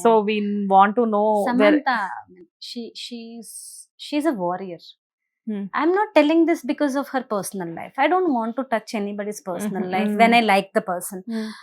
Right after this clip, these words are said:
Speaker 2: But, you know, నేను చూసాను how she handled her health during the shooting.
Speaker 1: ఆ,
Speaker 2: ఆ,
Speaker 1: అప్పుడే కదా తనకి
Speaker 2: యా,
Speaker 1: మయోసైటిస్,
Speaker 2: యా,
Speaker 1: ఆ,
Speaker 2: యా,
Speaker 1: ప్రాబ్లం
Speaker 2: నేను
Speaker 1: వచ్చింది.
Speaker 2: చూసాను కాబట్టి I can talk.
Speaker 1: Hmm.
Speaker 2: Uh, if I don't see, I don't talk.
Speaker 1: Hmm.
Speaker 2: So,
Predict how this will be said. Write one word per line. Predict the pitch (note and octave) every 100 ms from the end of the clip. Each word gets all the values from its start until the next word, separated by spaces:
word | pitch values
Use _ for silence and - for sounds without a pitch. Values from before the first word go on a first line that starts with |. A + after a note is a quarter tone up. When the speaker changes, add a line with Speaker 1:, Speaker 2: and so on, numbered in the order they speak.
| - C#4
Speaker 2:
But, | D#4 D#4+
you | E4
know, | F4
నేను | E4 F4+
చూసాను | F4+ - F4 F4 E4 C4+ A#3
how | A#3 A#3+ C4 C4+ C4+
she | - C#4+
handled | G#3+ A3 G3+ A#3 D4
her | C4 B3+ F3+
health | G3+ B3 B3+ A3
during | A#3+ A#3
the | A#3+ -
shooting. | A3 A3 C4 F#3 - _ - B3
Speaker 1:
ఆ, |
Speaker 2:
ఆ, | C4+ E4 E4 A#3
Speaker 1:
అప్పుడే | A3+ F#4+
కదా | G#4 D4
తనకి | D#4 D4
Speaker 2:
యా, | C4
Speaker 1:
మయోసైటిస్, | A3+ A#3 C4 C#4+ E4
Speaker 2:
యా, | F#4
Speaker 1:
ఆ, | D#4
Speaker 2:
యా, | A3 E4 F4
Speaker 1:
ప్రాబ్లం | A#3+ G3+
Speaker 2:
నేను | D#4
Speaker 1:
వచ్చింది. | D4+ G4+
Speaker 2:
చూసాను | G#4+ A4 G#4
కాబట్టి | G4+ G4+ G#4+ G4+
I | D#4+
can | C4+
talk. | - F#3 - -
Speaker 1:
Hmm. | A3 G#3
Speaker 2:
Uh, | C4+ C4+ C#4+
if | D#4+
I | D#4+
don't | F4
see, | F4 F#4 D4+
I |
don't | B3 A3 E3+
talk. | - - A3+
Speaker 1:
Hmm. | G#3 G#3 - -
Speaker 2:
So, | -